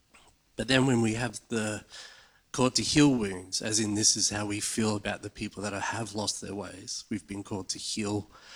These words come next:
the people that still have that little candle inside, but they've got the darkness around them. But the measure of love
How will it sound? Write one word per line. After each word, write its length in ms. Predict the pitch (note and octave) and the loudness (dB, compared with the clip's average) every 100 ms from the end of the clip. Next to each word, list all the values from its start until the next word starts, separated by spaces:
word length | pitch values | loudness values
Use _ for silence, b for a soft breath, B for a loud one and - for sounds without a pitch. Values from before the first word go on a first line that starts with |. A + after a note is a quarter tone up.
| B | B
the 100 | - | -6
people 300 | - A2+ G#2+ | -2 -2 -2
that 280 | G#2 G#2 - b b b b | -4 -4 -6 b b b b
still 360 | - - D3 | -2 6 8
have 200 | C3 C#3+ | 8 4
that 180 | C3 - | 4 2
little 240 | B2 B2 A2+ | 4 2 2
candle 600 | - B2+ A#2 A2+ A#2 G#2+ | 0 2 4 4 2 2
inside, 400 | G2+ A#2 G#2+ G2 | 0 0 0 -2
but 100 | F#2+ | -8
they've 160 | G#2+ | -8
got 140 | - G2+ | -6 -6
the 80 | G#2 | -6
darkness 600 | - G2+ G#2 - G#2+ G#2+ | -4 -2 -2 -2 0 0
around 360 | G2 G2+ G#2+ | -2 -6 -6
them. 240 | G2 G2+ - - - _ b b b b b b - - - - | -6 -8 -10 -16 -20 _ b b b b b b -20 -14 -14 -12
But 100 | B2 | -2
the 80 | B2+ | 2
measure 500 | C3+ D3 D3+ C#3+ D#3 | 6 8 8 8 6
of 120 | C3+ | 8
love 280 | C3 B2+ | 6 6